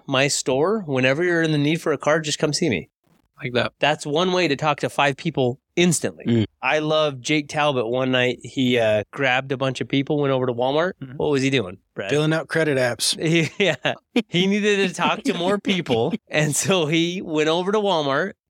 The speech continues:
Speaker 1: and just started asking people, "Would you be willing to sell me your car?" He's not waiting for an up. He's
Speaker 3: Right.
Speaker 1: not waiting. He just did something.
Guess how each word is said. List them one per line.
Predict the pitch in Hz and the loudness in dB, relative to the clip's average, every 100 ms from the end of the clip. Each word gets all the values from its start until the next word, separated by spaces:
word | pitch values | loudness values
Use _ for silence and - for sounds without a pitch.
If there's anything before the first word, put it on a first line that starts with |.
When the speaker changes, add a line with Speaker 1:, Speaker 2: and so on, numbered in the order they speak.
| _ _ | _ _
Speaker 1:
and | - 135 | -2 0
just | 147 | 0
started | - 151 143 | 2 2 0
asking | 131 156 175 170 151 | -2 0 0 -2 0
people, | 156 143 135 135 - _ | 0 0 0 -2 -6 _
"Would | 135 135 | -2 0
you | |
be | 180 202 | 2 2
willing | 180 180 175 | 2 0 0
to | |
sell | 156 151 | 0 0
me | 147 | 2
your | 151 156 | 0 0
car?" | 220 170 - - - - - - _ _ | 0 -2 -6 -18 -20 -20 -20 -20 _ _
He's | - 165 | 0 2
not | 208 226 | 2 0
waiting | 127 139 139 135 | 0 0 2 0
for | 127 131 | -2 -2
an | 117 | 0
up. | 143 175 | 0 0
He's | 135 | 0
Speaker 3:
Right. | |
Speaker 1:
not | 226 156 | 0 0
waiting. | 147 156 180 _ | -2 -2 -10 _
He | - 180 | 0 2
just | 220 175 | 2 0
did | 170 247 - | 0 0 0
something. | 107 - - | -2 -4 -10